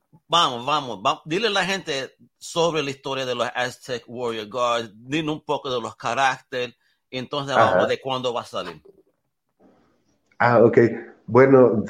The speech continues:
Speaker 2: si, tratando de no dar spoilers, este, la historia me encanta porque es como, cubre un gran periodo de tiempo y empieza desde la conquista.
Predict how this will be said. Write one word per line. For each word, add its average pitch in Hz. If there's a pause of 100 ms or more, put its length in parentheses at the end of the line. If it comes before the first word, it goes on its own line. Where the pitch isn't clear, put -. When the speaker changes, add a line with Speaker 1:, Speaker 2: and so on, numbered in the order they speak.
(160)
Speaker 2:
si, 113
tratando 147
de 131
no 143
dar 160
spoilers, 151
este, 98
la 104
historia 139
me 113
encanta 123
porque 107
es 107
como, 95 (480)
cubre 127
un 131
gran 131
periodo 127
de 107
tiempo 110
y 107
empieza 117
desde 101
la 101
conquista. 113